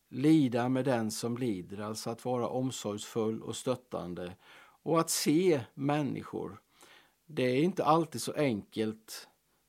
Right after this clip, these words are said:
för en ledning i en församling att se och veta vad som händer med väldigt många medlemmar och människor. Men att, eh, ta den här omsorgen och lägga den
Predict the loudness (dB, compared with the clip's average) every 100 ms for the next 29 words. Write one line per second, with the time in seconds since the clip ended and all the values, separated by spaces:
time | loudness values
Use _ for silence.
0 | _ -2 0 4 6 6 4 2 0 0
1 | 0 -2 -2 0 0 -2 -2 -2 -4 -6
2 | -2 0 2 2 2 2 0 -2 -2 -2
3 | -2 0 0 -2 -4 -4 -6 -8 -4 0
4 | 0 0 -2 -2 0 -2 -2 0 0 -2
5 | -2 -2 0 -2 -2 -2 -6 -6 -6 -8
6 | -14 -20 -20 -20 _ 0 4 6 6 4
7 | 4 6 6 2 -6 _ _ _ _ _
8 | _ 2 4 4 4 4 2 0 -2 -4
9 | -4 -4 -6 -4 0 0 0 -2 0 -2